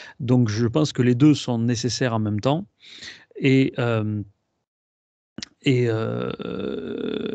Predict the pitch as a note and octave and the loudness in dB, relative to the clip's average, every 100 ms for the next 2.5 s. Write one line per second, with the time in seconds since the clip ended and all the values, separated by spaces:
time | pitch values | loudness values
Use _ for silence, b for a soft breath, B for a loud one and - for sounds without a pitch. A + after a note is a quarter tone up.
0 | - - - C3 A#2 B B B B2 D3+ | -6 -2 2 4 2 B B B 4 6
1 | F#3 E3+ D#3+ C#3+ C3+ C3 B2+ C#3+ C#3+ D#3 | 6 4 4 4 4 2 0 0 0 -4
2 | - D#3+ D3+ C3+ - | -2 0 0 -2 -10